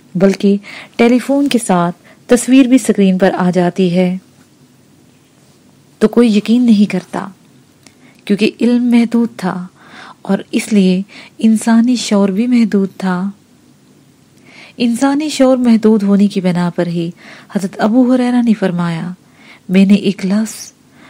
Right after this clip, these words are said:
جو انسانی شعور کے مطابق ہے وہ ظاہر کر دیا، اور جو لفظ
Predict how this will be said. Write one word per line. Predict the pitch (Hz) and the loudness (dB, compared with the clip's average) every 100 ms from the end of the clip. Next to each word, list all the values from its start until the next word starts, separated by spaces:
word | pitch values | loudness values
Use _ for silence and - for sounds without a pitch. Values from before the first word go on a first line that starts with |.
| _ 185 | _ -8
جو | 202 | -4
انسانی | 240 226 262 254 254 262 | -2 -2 0 0 0 -2
شعور | - 214 226 | -2 -2 -2
کے | 214 208 | -2 -2
مطابق | 185 180 170 175 - | -2 -2 -4 -6 -6
ہے | 180 180 190 _ _ _ _ - | -8 -6 -10 _ _ _ _ -6
وہ | 175 | -2
ظاہر | 165 170 170 - | 0 -2 -2 -2
کر | 196 | -4
دیا، | 180 196 240 262 - - - - | -2 -2 -2 -6 -20 -20 -20 -8
اور | - 220 | 0 0
جو | 190 226 | 2 2
لفظ | 208 240 - | 2 -2 -6